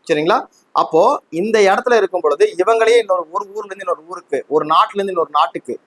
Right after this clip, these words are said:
குறைஞ்சபட்சம் அமுத்தும். இது உயிர் ராசியாக இருக்கும்போது ஊர்கள் மாறுறாங்க, ஒரு ஊர்ல இருந்து இன்னொரு ஊர்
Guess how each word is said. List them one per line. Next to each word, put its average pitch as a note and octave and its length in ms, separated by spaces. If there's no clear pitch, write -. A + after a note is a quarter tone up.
குறைஞ்சபட்சம் D#3+ 480
அமுத்தும். - 300
இது A3 240
உயிர் B3+ 300
ராசியாக A3 500
இருக்கும்போது F#3 680
ஊர்கள் B3+ 380
மாறுறாங்க, D3+ 380
ஒரு F#3+ 180
ஊர்ல G3 280
இருந்து F#3+ 80
இன்னொரு E3 220
ஊர் D3 180